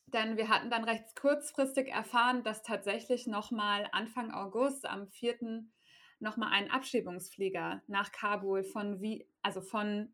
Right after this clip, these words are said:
München über Wien aus starten sollte. Deutschland hat ja seit zweitausendsechzehn regelmäßig nach Afghanistan abgeschoben,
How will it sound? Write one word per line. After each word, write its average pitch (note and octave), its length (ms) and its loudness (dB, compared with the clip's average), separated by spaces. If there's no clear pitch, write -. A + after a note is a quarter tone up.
München C4+ 460 4
über G3 300 0
Wien A3+ 220 0
aus F#3+ 280 -4
starten F#3 400 -4
sollte. - 500 -10
Deutschland A#3 380 4
hat A#3+ 160 4
ja A3+ 120 4
seit G#3+ 220 0
zweitausendsechzehn A3 1120 0
regelmäßig B3+ 720 4
nach A3+ 100 -2
Afghanistan G#3+ 520 -4
abgeschoben, A#3+ 1000 0